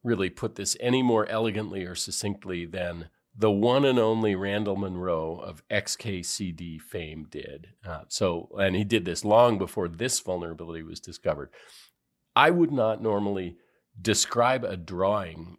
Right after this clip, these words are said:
in a podcast, but hear me out here. This one's worth it. It says in this X-, X K C D, it says, "Essentially, the entire internet depends on, quote, a project that some random person in Nebraska has been thanklessly maintaining since two thousand three,"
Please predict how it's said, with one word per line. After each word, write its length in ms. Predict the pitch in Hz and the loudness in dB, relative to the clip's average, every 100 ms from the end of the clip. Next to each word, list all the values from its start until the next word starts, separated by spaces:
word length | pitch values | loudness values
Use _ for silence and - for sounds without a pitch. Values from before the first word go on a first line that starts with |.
| _ - | _ 0
in 140 | 98 | 0
a 60 | 85 | 0
podcast, 760 | - - 127 113 117 85 - 156 | -4 -6 -4 -4 -10 -10 -4 -4
but 120 | 151 | -2
hear 160 | 240 | 0
me 160 | 226 175 | 4 6
out 200 | 123 117 | 6 2
here. 200 | 127 120 | -4 -4
This 220 | 151 - | -4 -2
one's 320 | 139 107 - - _ _ | -2 -4 -8 -16 _ _
worth 340 | 117 120 120 82 | 2 4 2 -4
it. 120 | 85 | -8
It 160 | 98 | -6
says 440 | - 131 135 - - _ _ - | 0 2 2 -4 -10 _ _ -2
in 140 | 101 | 2
this 180 | 101 - | 2 2
X-, 280 | 95 - - - | -2 -4 -8 -2
X 240 | 107 - | -2 -2
K 180 | - 87 | -4 -4
C 220 | - 92 | -4 -8
D, 140 | 78 | -8
it 200 | 69 87 | -10 -4
says, 240 | - 101 101 | 0 0 -2
"Essentially, 540 | 101 175 165 165 135 | 0 2 2 0 0
the 140 | 123 113 | 0 0
entire 440 | 110 127 123 117 | 0 0 2 2
internet 380 | 113 107 101 101 | 0 2 0 -2
depends 360 | - 104 101 | -4 -4 0
on, 260 | 98 90 90 | 0 0 -4
quote, 460 | - 190 135 123 - - - _ _ _ | 2 6 6 6 -4 -20 -20 _ _ _
a 80 | 110 | -4
project 640 | - 151 117 110 110 - | -2 -4 -2 -6 -8 -4
that 160 | 104 101 | -2 -2
some 340 | - 104 110 | 0 2 2
random 520 | 85 92 104 113 107 | -2 -4 -4 -4 -6
person 400 | 95 95 - 98 | -6 -6 -4 -4
in 120 | 95 87 | -2 -4
Nebraska 680 | 80 95 110 110 - 85 90 | -2 0 2 0 -4 -8 -6
has 160 | 101 87 | -8 -6
been 240 | 95 92 | -6 -8
thanklessly 640 | - 120 117 120 - 123 107 | -6 -6 -6 -10 -8 -4 -2
maintaining 640 | 104 104 98 110 82 85 | -2 -2 -4 -6 -4 -4
since 320 | - 90 - | -4 -6 -8
two 200 | - 98 | -10 -10
thousand 540 | 95 90 90 85 82 78 | -4 -2 -2 -4 -14 -18
three," 540 | - 104 82 65 | -12 -10 -10 -14